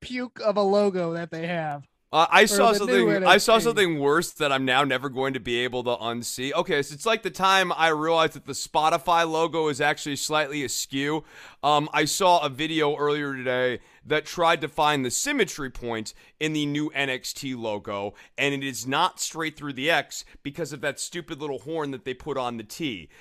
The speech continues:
Speaker 2: So, like, the actual visual midpoint in this new logo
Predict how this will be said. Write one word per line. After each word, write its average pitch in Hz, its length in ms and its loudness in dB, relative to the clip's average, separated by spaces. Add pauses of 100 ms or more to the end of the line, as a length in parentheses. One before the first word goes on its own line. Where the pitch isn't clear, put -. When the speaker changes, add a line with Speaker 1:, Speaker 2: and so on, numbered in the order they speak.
Speaker 2:
So, 180 240 0
like, 175 300 4 (200)
the 185 180 -6
actual 208 600 2
visual 165 560 -6
midpoint 151 760 -6 (380)
in 170 220 -2
this 156 280 -6
new 165 200 -10
logo 147 500 -2